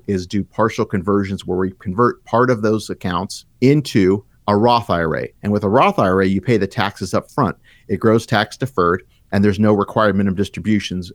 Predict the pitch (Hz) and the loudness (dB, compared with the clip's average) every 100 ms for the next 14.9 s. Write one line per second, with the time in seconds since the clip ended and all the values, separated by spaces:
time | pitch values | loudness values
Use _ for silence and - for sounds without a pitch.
0 | - 95 101 95 80 73 - - - 95 | -8 -4 -2 -2 -4 -8 -12 -16 -6 -2
1 | 95 92 90 87 85 - 90 - - 127 | 0 -2 -4 -8 -8 -4 -4 -6 -4 -2
2 | 82 73 - - - 117 - 107 - 110 | -2 -6 -16 -20 -4 -2 -2 -4 0 2
3 | 120 175 - 107 95 92 104 98 120 104 | 4 2 0 -2 0 -2 -2 0 0 -2
4 | 98 98 98 170 104 98 - - _ - | -4 -2 2 4 4 0 -4 -18 _ -2
5 | 120 120 113 113 113 - 95 117 120 113 | -2 0 -4 -2 -2 -2 -2 0 0 -2
6 | - 101 95 95 104 87 - 175 - 98 | -6 -6 -6 -6 -4 -4 0 0 0 -2
7 | 104 - _ _ 107 113 120 120 101 - | -4 -8 _ _ 0 2 0 -2 -6 -10
8 | _ - 107 117 117 98 117 110 - 98 | _ -4 0 0 -2 -4 -4 -4 -4 -4
9 | 127 110 - 110 98 101 98 120 104 98 | -4 -4 -4 -2 -2 -2 -4 0 2 0
10 | 113 - - - 98 98 107 - 98 143 | -4 -12 -20 -8 -4 -2 -2 -4 -6 -2
11 | 151 110 135 - _ _ 104 104 98 104 | 0 0 -2 -6 _ _ -2 0 0 -2
12 | 104 - 113 - 107 - 107 101 104 101 | -4 -4 -4 -2 -4 0 0 2 2 0
13 | 98 95 95 98 104 107 98 95 92 95 | 0 -2 -2 -2 -2 -2 0 -2 -2 -4
14 | - 101 107 95 92 95 117 101 - | -4 -4 -2 0 0 0 2 0 -2